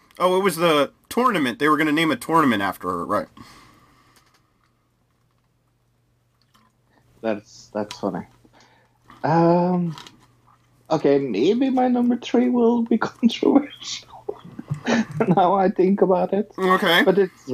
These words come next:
Speaker 2: it's Ronald Reagan. <laughs>
Speaker 1: Wait, that's not a
Speaker 2: Uh,
Speaker 1: celebrity. This is, you're breaking the rules.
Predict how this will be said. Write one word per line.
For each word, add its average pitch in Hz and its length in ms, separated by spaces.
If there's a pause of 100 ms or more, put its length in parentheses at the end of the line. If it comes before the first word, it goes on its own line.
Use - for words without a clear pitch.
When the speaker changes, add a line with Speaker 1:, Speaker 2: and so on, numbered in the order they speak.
(420)
Speaker 2:
it's - 340
Ronald 156 420
Reagan. 190 500 (380)
<laughs> 226 40 (1900)
Speaker 1:
Wait, - 160
that's 240 160
not 147 180
a - 40
Speaker 2:
Uh, 147 80
Speaker 1:
celebrity. 147 640 (340)
This 254 180
is, 233 80
you're 233 240
breaking 233 480
the 220 80
rules. 202 560